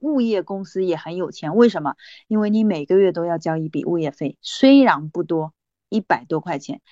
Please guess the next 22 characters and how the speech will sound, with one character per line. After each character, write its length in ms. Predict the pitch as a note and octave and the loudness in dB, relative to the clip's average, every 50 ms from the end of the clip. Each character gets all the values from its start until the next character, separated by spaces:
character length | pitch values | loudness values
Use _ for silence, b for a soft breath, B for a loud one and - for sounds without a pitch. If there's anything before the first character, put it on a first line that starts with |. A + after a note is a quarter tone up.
| _ | _
像 260 | - - C#4+ C4 B3 G#3+ | -2 2 2 4 4 4
我 60 | F3 | 2
们 140 | E3+ F#3 F#3+ | 0 0 2
电 200 | C4 B3 A3+ G#3+ | 2 2 2 2
费、 140 | A#3 G3+ | 2 0
水 180 | F#3 - E3 D3+ | 0 0 -2 -4
费， 160 | D#3 A3 G#3 | -2 -2 0
一 100 | G#3 A#3 | 0 0
个 120 | A#3+ C#4 C4+ | 0 0 0
月 120 | B3+ B3 | 0 0
就 120 | A#3 B3+ | 0 -2
几 200 | A#3 A#3+ - D#3 | -2 -4 -6 -10
十 140 | D3 - - | -4 -4 -2
块 200 | - - B3 G#3+ | 0 2 2 2
钱 180 | - F3+ D#3 E3+ | 2 -2 -6 -6
或 100 | G#3 F#3+ | -6 -4
百 220 | - F#3 C#3 B2+ | -2 -2 -2 -2
来 200 | C3 C3+ C#3+ E3+ - | -4 -6 -8 -8 -8
块 220 | - - B3 G3+ | -6 -4 -4 -4
钱， 200 | - - C#3+ C3+ - _ _ _ _ _ _ _ _ _ | -4 -8 -12 -16 -16 _ _ _ _ _ _ _ _ _
但 220 | - D#4 D4 B3+ G#3 | 4 6 6 6 4
是 240 | - - A#3 F#2 | 0 -4 -8 -8